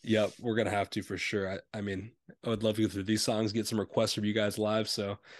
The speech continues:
stay tuned for that. And I guess we gotta give a special thank you to everybody that gave us some song suggestions for the playlist. We didn't really go with too many of them, but thank you guys for interacting with that Instagram story early last week. If you don't follow us on Instagram, at Second Avenue Pod,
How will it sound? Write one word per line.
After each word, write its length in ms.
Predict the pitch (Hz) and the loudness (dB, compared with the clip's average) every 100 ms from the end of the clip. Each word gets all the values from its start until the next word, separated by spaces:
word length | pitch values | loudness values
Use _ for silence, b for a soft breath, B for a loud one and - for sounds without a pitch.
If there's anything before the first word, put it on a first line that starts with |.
| B | B
stay 200 | - 151 | 2 2
tuned 260 | - 127 110 | 4 2 2
for 80 | |
that. 420 | 95 110 110 104 - b b b _ _ _ - | 2 4 4 2 -4 b b b _ _ _ 2
And 320 | 147 143 113 - | 4 4 2 -2
I 60 | 139 | 0
guess 160 | 165 | 4
we 40 | 175 | 6
gotta 120 | 151 | 6
give 100 | 131 | 4
a 40 | |
special 320 | - 160 151 - | 4 2 0 0
thank 240 | 123 143 | 0 2
you 140 | 139 113 | 2 0
to 560 | - - 135 120 117 - | -4 -2 2 4 2 0
everybody 420 | 131 143 160 180 | -2 0 0 -2
that 220 | 135 110 107 | 0 -2 2
gave 220 | 120 131 | 2 2
us 240 | 131 - - | 0 -2 -6
some 240 | - 113 | -4 -2
song 260 | - 123 131 | 2 2 2
suggestions 540 | - 104 113 101 107 | 0 0 0 0 -2
for 120 | - 117 | 0 0
the 100 | 110 | 0
playlist. 480 | 120 117 123 - - B B | 2 4 4 2 -10 B B
We 100 | 123 | 6
didn't 220 | 135 110 | 6 4
really 220 | 123 117 | 4 4
go 200 | 110 120 | 4 4
with 220 | 117 113 - b b b - | 4 0 -6 b b b -6
too 160 | 165 | 0
many 220 | 147 131 135 | 2 4 4
of 120 | 123 | 4
them, 260 | 139 127 | 4 4
but 360 | 117 127 117 - | 4 4 4 2
thank 160 | 143 120 | 0 2
you 80 | |
guys 220 | 123 117 - | 4 2 2
for 360 | 123 107 98 - _ - | 0 0 -2 -10 _ -2
interacting 500 | 123 123 113 131 113 | 4 4 4 2 0
with 160 | 117 | 2
that 140 | - 113 | 2 0
Instagram 360 | 107 - 117 | 0 0 0
story 280 | 110 120 107 | 0 0 0
early 240 | 101 107 104 | 0 -2 0
last 260 | 101 - | 0 0
week. 120 | 113 | 0
If 40 | 107 | 4
you 60 | |
don't 120 | 143 120 | 4 6
follow 140 | 110 | 4
us 120 | 98 | 4
on 60 | 104 | 0
Instagram, 320 | - 101 104 | 0 0 0
at 120 | 104 | 0
Second 300 | - 92 95 | 0 0 -2
Avenue 260 | 90 92 90 | -2 -4 -4
Pod, 340 | 104 95 92 | -2 -2 -4